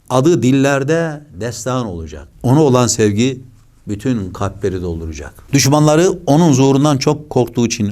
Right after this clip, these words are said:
onu ele geçirmek için çok yoğun çabalar sarf edecekler.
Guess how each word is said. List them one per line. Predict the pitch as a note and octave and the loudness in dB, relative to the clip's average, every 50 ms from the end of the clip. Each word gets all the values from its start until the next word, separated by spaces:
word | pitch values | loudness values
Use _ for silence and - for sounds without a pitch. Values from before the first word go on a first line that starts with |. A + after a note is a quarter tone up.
| G#2 - | -4 -4
onu | A#2 A#2 B2 A#2+ | -2 -2 -2 -2
ele | G2+ G#2+ G#2+ A2 | -2 0 0 0
geçirmek | G#2+ G#2 G#2 G#2 G#2 A2 A#2 A#2 A2+ | 2 0 0 -2 -2 -2 -2 -2 -4
için | A#2 - - B2 C3+ C#3 - - - - | -6 -8 -6 -6 -6 -8 -10 -18 -20 -12
çok | - - C#3 C3+ A2+ - - A2 G2+ | -4 0 0 0 0 -2 -6 -12 -8
yoğun | F2+ F#2+ A2 B2 B2+ A2+ F#2+ | -4 -2 0 0 0 -2 -4
çabalar | E2+ F2+ - G2+ G2+ G#2+ G#2+ A2 A2+ A2+ G#2 | -8 -6 -4 -4 -2 -2 -2 -2 -2 -4 -4
sarf | G2 G2+ G2+ G2 F#2 - - | -6 -8 -10 -10 -10 -8 -10
edecekler. | F#2+ D#2+ D#2+ D#2 E2 D2+ - - D#2 D2 - - | -10 -8 -8 -8 -10 -12 -12 -14 -16 -16 -16 -18